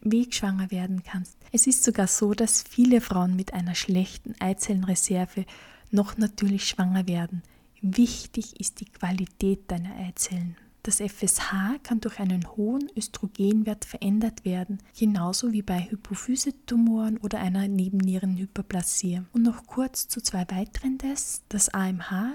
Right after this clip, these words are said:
das Anti-Müller-Hormon und der A F C, der Antral Follicle Count, sagen mehr über deine Eizellenreserve aus als der F S H-Wert. Das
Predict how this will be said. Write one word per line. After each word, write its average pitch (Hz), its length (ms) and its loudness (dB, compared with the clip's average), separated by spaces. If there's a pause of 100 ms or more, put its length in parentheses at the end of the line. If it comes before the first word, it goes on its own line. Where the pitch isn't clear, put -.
(100)
das - 160 -4
Anti-Müller-Hormon 233 1000 0
und 208 160 -6
der - 120 -6
A 185 160 -2
F - 240 -10
C, 226 460 2 (280)
der - 120 -12
Antral 190 540 0
Follicle 190 500 -4
Count, 262 360 0
sagen 185 440 0
mehr 175 300 0
über 214 180 -6
deine 185 320 -4
Eizellenreserve 185 960 -4
aus 185 380 -2 (400)
als 175 300 0
der 247 120 -10
F - 180 -10
S - 240 -6
H-Wert. 165 540 -4 (160)
Das - 400 -2